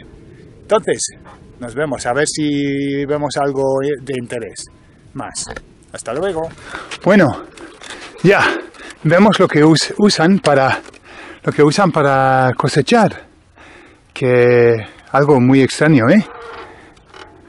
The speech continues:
Y están a punto de, de hacerlo porque este vehi-,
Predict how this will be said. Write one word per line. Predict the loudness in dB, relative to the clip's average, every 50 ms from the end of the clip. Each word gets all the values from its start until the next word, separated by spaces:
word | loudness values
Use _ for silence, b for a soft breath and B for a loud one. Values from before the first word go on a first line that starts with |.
| B B B B B B B B B B B
Y | 2 4 6 6 6 6 6 4 2 B B B B B B B _ _ _ _ _ _ _ _ _ _ _ _ _ b b b b b b b b b b b b _ _ _ _ _ _ _ _ _ _ _ _ _ _ _ _ _ _ _ _ _ _ _ _ _ _
están | -4 -4 -2 0 -2 0 0
a | 0 0
punto | 0 0 0 2 2 2
de, | 2 2 2 4 4 4 4 4 4 2
de | 2 2 4 4 4 4 4 2 2 2
hacerlo | 0 0 2 2 4 4 4 4 2
porque | 2 0 -4 -2 0 0 2 4 4
este | 2 2 2 2 4 4 6 4 4
vehi-, | 4 4 4 4 4 2